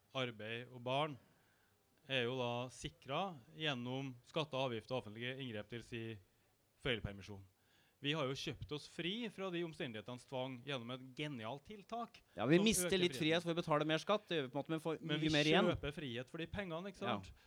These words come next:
Speaker 1: Så det er det ene, at fellesløsningene bygger frihet for folk flest, for det var den eneste måten. Hvis du er milliardær, så har det ikke noe å si. Men for folk flest så er effektive fellesløsninger som frigjør i en situasjon her. Du får barnehage, du får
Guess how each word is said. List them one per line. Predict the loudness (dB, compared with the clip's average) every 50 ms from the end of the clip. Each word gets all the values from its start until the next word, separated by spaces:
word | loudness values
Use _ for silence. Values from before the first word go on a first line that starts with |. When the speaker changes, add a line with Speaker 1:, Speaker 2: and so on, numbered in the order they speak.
| _
Speaker 1:
Så | -14 -4 -2
det | 0 0
er | 0 -2
det | -4 -4 -4
ene, | -4 -4 -4 -6 -6 -6 -6 -8
at | -10 -10 -8 -6
fellesløsningene | -4 -4 -2 -4 -6 -8 -6 -6 -6 -6 -6 -8 -12 -12 -10 -8 -6 -6 -6 -8 -10 -14 -2 0
bygger | 0 0 0 -2 -4 -4 -4 -4 -4
frihet | -6 -4 -4 -2 -2 -4 -4 -6
for | -8 -8 -4
folk | -4 -4 -4 -4 -4
flest, | -4 -4 -4 -4 -6 -6
for | -4 -2
det | -2 -2
var | -4 -4 -4
den | -4
eneste | -4 -4 -6 -6
måten. | -4 -6 -6 -6 -8 -8 -8 -10
Hvis | -6 -4 -4
du |
er | -2 -2 -2
milliardær, | -2 -2 -2 -4 -4 -4 -6 -4 -4 -2 -2 -2 -2
så | -2 -4
har | -4
det | -4
ikke | -4 -6
noe | -6
å | -6
si. | -8 -8 -8 -10 -14 _ _ _ _ _ _ -6
Men | -6 -6 -4
for | -6 -8
folk | -8 -4 -2 -2 -2 -2 -4 -8
flest | -8 -6 -6 -6 -6 -10 -14 -14
så | -8 -8 -6
er | -6 -6 -8
effektive | -10 -10 -14 -12 -10 -10 -10 -10
fellesløsninger | -10 -10 -12 -10 -10 -12 -12 -12 -12 -12 -10 -10 -10 -10 -10
som | -10 -12
frigjør | -14 -12 -12 -12 -10 -8 -6 -6 -4 -4 -2 -4
i | -4
en | -6 -6
situasjon | -8 -10 -10 -8 -8 -6 -6 -6 -6 -6
her. | -6 -6 -8
Du | -8
får | -12 -12 -8 -6 -6 -4 -2
barnehage, | -2 -2 -2 -2 -4 -6 -6 -6
du | -6
får | -8 -8 -6 -4 -2 -4 -4